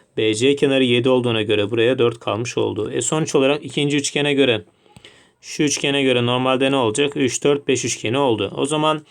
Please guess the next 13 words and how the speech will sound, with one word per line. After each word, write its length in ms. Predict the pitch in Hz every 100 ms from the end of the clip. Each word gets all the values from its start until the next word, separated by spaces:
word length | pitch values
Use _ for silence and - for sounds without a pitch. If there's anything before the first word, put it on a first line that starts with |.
| - - _ 127
e, 260 | 113 113 -
A 260 | 117 117
B 180 | 127 131
C 220 | 123 160
açısı, 520 | 151 - - 139 110 - _ _ _ _ _ _ _ _ _ _ _ -
A 240 | 120 113 113
B 200 | 120 117
C 220 | 127 135
açısı 600 | 120 - - 135 123 -
kırk 260 | 127 117 -
beş 260 | 139 139
derece 380 | 139 117 107 110
olduğunda 800 | 104 117 127 143 143 143 147 147